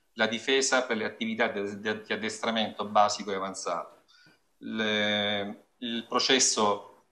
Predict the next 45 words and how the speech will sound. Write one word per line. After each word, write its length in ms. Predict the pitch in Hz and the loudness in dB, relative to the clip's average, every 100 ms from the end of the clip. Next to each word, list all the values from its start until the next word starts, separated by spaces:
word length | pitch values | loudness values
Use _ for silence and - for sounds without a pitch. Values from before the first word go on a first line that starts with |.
| _ | _
è 100 | - | -16
pienamente 480 | - 120 113 117 113 | -4 2 2 2 0
in 80 | 139 | 6
atto, 260 | 151 156 104 | 6 6 2
abbiamo 300 | 101 107 107 | 0 0 0
già 120 | 110 | -2
iniziato 420 | 107 - 113 107 | -2 2 2 2
a 20 | |
dicembre 520 | 98 98 113 110 101 | 0 0 2 2 -2
con 180 | 98 101 | -2 0
la 100 | 101 | 0
firma 300 | - 113 104 | -2 -4 -2
del 160 | 98 - | -4 -2
technical 460 | 110 107 101 101 | -4 -2 -6 -6
agreement 440 | 98 113 107 98 - | -4 -4 -4 -6 -6
tra 140 | 110 | -4
le 100 | 113 | 0
parti, 320 | - 143 143 | 6 6 6
in 80 | 104 | -2
questo 320 | 117 113 - | -2 -2 -2
momento 460 | 113 113 113 - 98 | 0 0 0 -2 -4
è, 180 | 98 - | -4 -4
è 100 | 110 | -2
in, 460 | 104 104 107 104 104 | -2 -2 -8 -8 -10
in 280 | 101 107 | -10 -8
itinere 460 | 107 127 113 98 95 | -8 -6 -2 -2 -2
presso 720 | 113 110 - 110 101 92 - - _ _ - | -2 -2 -2 0 0 -2 -10 -20 _ _ -8
il 280 | 107 104 110 | -4 -4 -2
Ministero 580 | 110 107 - 120 117 | -4 -4 2 4 4
del, 800 | 107 107 104 104 101 101 98 95 | 4 2 0 0 0 0 -2 -6
della 180 | 101 104 | -6 -6
Difesa, 460 | 104 - 120 104 - | -6 -2 0 0 -6
del 280 | 98 104 101 | -8 -6 -4
Gabinetto, 500 | 107 104 113 110 - | -4 -2 -2 -2 -6
Ufficio 200 | - 123 | -8 -6
del 100 | 110 | -2
Gabinetto, 500 | 110 113 117 110 - | -2 -2 -4 -4 -8
il 100 | 92 | -12
Ministero 500 | 101 101 - 117 113 | -10 -12 -2 0 2
degli 140 | 107 | 0
Affari 380 | 110 - 117 117 | -4 -4 -4 -2
Esteri 420 | 107 - 98 98 | -4 -4 -4 -4
e 40 | 107 | -4
il 100 | 117 | -2
mef, 440 | 131 143 - - | 2 0 -2 -12